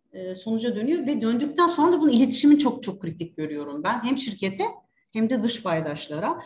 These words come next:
Çünkü iletişimini yapmadığınızda da o beraber daha iyiye nasıl götürürüz, e, yaklaşımına geçmesi zor çalışanların. İletişimini yapmak lazım. Her başarının,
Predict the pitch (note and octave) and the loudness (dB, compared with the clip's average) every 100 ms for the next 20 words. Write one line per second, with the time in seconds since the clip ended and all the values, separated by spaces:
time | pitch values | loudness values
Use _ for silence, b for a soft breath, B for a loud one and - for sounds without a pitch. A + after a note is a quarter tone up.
0 | B _ A#3+ B3 A3 A3 A#3+ - C4+ C#4 | B _ -6 -4 -2 -2 -2 -2 2 2
1 | C#4 B3+ - A#3 A3 A3+ A3+ A3 A3 F#3+ | 4 0 0 -2 0 0 0 0 0 2
2 | E3 D3+ - - F#3 F#3 F#3 F3 E3+ D#3 | 0 -2 -6 -6 -4 -4 -4 -6 -8 -8
3 | D3 C#3+ C#3 - - - - _ _ _ | -10 -12 -14 -16 -18 -20 -20 _ _ _
4 | _ _ _ _ _ _ _ _ _ _ | _ _ _ _ _ _ _ _ _ _
5 | _ _ _ _ - E3+ F#3 F#3 A3 C4 | _ _ _ _ -6 -2 2 2 4 2
6 | C4 - - _ _ E3+ F#3 A3 G#3+ G3+ | 2 -4 -14 _ _ -8 -2 0 0 -2
7 | G3+ A3+ G#3+ G#3+ G3+ G3+ F#3+ - - - | -2 -4 -4 -6 -6 -8 -6 -8 -10 -18
8 | _ E3 D3+ D3+ D3+ D3+ D3+ D3 D#3 F3+ | _ -14 -12 -12 -12 -14 -14 -14 -10 -8
9 | F#3+ G3 G#3 A3 G#3 F#3+ G3 F#3 F#3+ F#3+ | -8 -10 -6 -4 -2 -4 -4 -8 -6 -4
10 | F#3+ - - _ F#3+ E3+ F3 D#3 D#3 D3 | -4 -6 -14 _ -8 -6 -6 -6 -6 -6
11 | D3 F#3+ G3 - A#3+ A#3+ A3 G3 F#3+ E3+ | -4 -2 -2 -4 -2 0 0 -2 -6 -6
12 | D#3 D#3+ F#3+ D#4+ C4+ - G#3 G3+ A#3+ F#4+ | -6 -4 0 2 2 -2 -6 -4 -4 -6